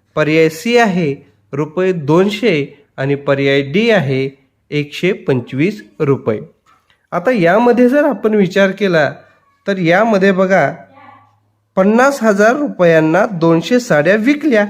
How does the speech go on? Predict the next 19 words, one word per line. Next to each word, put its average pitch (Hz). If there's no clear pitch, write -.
म्हणजेच 175
या 180
ठिकाणी 196
आपल्याला 175
विक्री 202
किंमत 190
ही 185
या 170
ठिकाणाहून 170
निघणार 123
आहे. 104
आणि 220
आपल्याला 226
या 214
उदाहरणामध्ये 202
काय 202
काढायचं 185
आहे, 180
तर 220